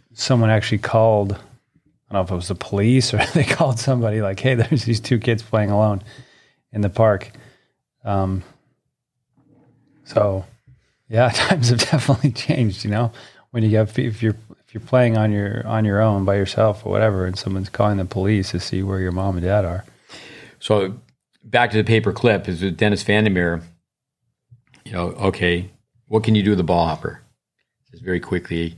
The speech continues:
Speaker 1: Yeah.
Speaker 2: uh, all these different things. So ball hopper, someone has a one-handed backhand, they have a two-handed backhand, you're teaching a one-handed slice,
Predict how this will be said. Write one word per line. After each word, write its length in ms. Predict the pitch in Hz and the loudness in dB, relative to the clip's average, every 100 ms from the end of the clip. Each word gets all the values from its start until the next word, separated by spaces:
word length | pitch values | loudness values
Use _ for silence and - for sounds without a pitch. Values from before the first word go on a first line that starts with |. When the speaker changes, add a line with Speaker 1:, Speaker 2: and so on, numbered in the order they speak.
| - | -10
Speaker 1:
Yeah. 240 | 104 92 87 - | -6 -6 -6 -10
Speaker 2:
uh, 140 | 82 - | -10 -2
all 120 | 92 | 0
these 120 | 92 | 0
different 200 | 87 82 | 0 -2
things. 160 | 85 85 | -4 -4
So 300 | - 90 87 110 - _ _ _ _ _ _ _ _ | -2 -4 -4 -8 -20 _ _ _ _ _ _ _ _
ball 200 | 101 110 | 0 2
hopper, 360 | 110 98 - 92 | 4 2 0 -2
someone 240 | - 98 | 0 0
has 100 | 95 | 0
a 40 | 90 | 0
one-handed 400 | 90 92 95 85 | 0 2 2 2
backhand, 520 | 85 85 - 82 85 | 2 0 0 0 2
they 40 | |
have 100 | 90 | 0
a 20 | 80 | 0
two-handed 280 | 104 95 | 0 2
backhand, 320 | 87 87 - 82 | 2 0 0 -4
you're 100 | 82 | -2
teaching 340 | 90 - 87 | -4 -6 -6
a 40 | |
one-handed 340 | 85 82 85 80 | -4 -2 -2 -4
slice, 440 | - 90 87 82 | -2 0 2 0